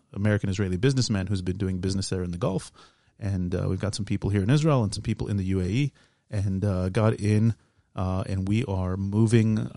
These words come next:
really fast, press conferences and, and trying to get cooperation on the ground. Uh, might find myself in the U A E, hopefully, and, uh, we're looking already to do a couple of, uh, nuanced episodes with, uh, people from the U A E who I'm already talking to.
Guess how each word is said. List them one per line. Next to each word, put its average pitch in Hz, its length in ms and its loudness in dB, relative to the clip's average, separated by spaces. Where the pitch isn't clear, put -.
really 107 460 6
fast, 95 520 0
press 110 220 6
conferences 101 680 2
and, 90 340 -4
and 92 200 -4
trying 98 200 2
to 92 60 0
get 95 140 0
cooperation 95 520 4
on 92 60 0
the 87 80 -4
ground. 151 360 2
Uh, 90 300 2
might 98 300 2
find 107 220 2
myself 110 380 0
in 101 180 -4
the 98 100 -2
U 95 120 0
A 107 40 2
E, 127 80 2
hopefully, 165 560 -2
and, 101 340 0
uh, 95 400 2
we're 101 120 4
looking 107 360 2
already 107 460 6
to - 120 -4
do 98 180 4
a 98 60 4
couple 107 280 -2
of, 95 200 -4
uh, 92 160 0
nuanced 104 500 2
episodes 104 480 2
with, 98 400 2
uh, 98 140 -2
people 117 340 2
from 110 380 4
the 92 100 4
U 101 200 8
A 92 40 6
E 107 180 6
who 113 120 10
I'm 95 100 4
already 98 200 4
talking 135 340 0
to. 165 160 0